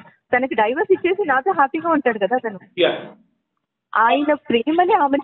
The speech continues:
Speaker 1: పొందలేకపోతుంది సార్, ఆమె దురదృష్టవంతురాలు చెప్పాలంటే, సరిగ్గా receive చేసుకోలేకపోతుంది ఆయన ప్రేమని. And I am too lucky చెప్పాలంటే, ఆయన్ని అర్థం చేసుకోగలుగుతున్నాను, ఆయన ప్రేమను పొందగలుగుతున్నాను. అంత మంచి qualities ఉన్న వ్యక్తిని ఎవరు మాత్రం ఎందుకు వదులుకుంటారు సార్?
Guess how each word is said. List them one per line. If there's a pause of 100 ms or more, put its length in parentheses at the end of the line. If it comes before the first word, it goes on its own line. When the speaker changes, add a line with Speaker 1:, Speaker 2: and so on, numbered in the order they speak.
Speaker 1:
పొందలేకపోతుంది
సార్,
ఆమె
దురదృష్టవంతురాలు
చెప్పాలంటే,
సరిగ్గా
receive
చేసుకోలేకపోతుంది
ఆయన
ప్రేమని. (1300)
And (220)
I
am (280)
too
lucky
చెప్పాలంటే, (180)
ఆయన్ని
అర్థం
చేసుకోగలుగుతున్నాను, (460)
ఆయన
ప్రేమను
పొందగలుగుతున్నాను. (580)
అంత
మంచి
qualities
ఉన్న
వ్యక్తిని
ఎవరు
మాత్రం
ఎందుకు
వదులుకుంటారు
సార్?